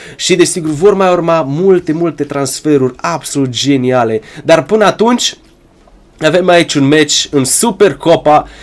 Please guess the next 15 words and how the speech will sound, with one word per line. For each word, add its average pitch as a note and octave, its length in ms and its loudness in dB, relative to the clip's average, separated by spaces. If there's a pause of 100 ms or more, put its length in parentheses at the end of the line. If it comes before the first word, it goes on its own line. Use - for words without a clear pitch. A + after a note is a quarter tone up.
(160)
Supercupa, C#3+ 1120 2
mă G#3 100 0
rog, D3 220 2
știți A#2+ 380 -4
cum G#2+ 140 -6
este, G2 380 -6
câștigătoarea D3+ 640 -2
Cupei - 240 -8
Champions D3+ 360 -4
League G#3+ 200 -6
versus D3 260 -4
câștigătoarea B2+ 640 -6
Cupei D3 400 -4
Europa C3 460 0
League. A2+ 340 -4